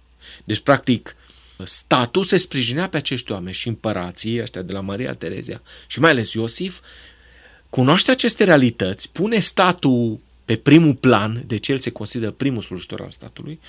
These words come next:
și spune: „Tot ce facem trebuie să fie în beneficiul statului.” Și atunci încearcă să îmbunătățească condiția celor din stratul ăsta gros de jos, pentru că folosea statului, nu în mod deosebit. Sigur,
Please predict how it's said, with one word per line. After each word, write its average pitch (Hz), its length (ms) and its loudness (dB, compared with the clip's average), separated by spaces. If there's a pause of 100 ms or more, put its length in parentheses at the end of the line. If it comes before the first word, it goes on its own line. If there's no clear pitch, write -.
(200)
și - 80 -12
spune: 113 360 -6
„Tot 220 180 -2
ce - 120 -4
facem 170 320 -8
trebuie 156 140 -12
să 131 120 -10
fie 131 160 -10
în 117 80 -8
beneficiul 101 520 -10
statului.” 82 680 -12 (800)
Și - 80 -6
atunci 220 420 -6 (200)
încearcă 196 500 0
să - 260 2
îmbunătățească 196 1080 4
condiția 123 920 0 (720)
celor 165 380 8
din 113 180 0
stratul 147 420 0
ăsta 113 220 -4
gros 104 360 2
de 92 140 -6
jos, 87 500 -8 (500)
pentru 214 340 4
că 233 140 2
folosea 214 520 4
statului, 185 580 2
nu 185 120 -2
în 277 80 -6
mod 262 180 -2
deosebit. 175 340 -2
Sigur, 240 340 2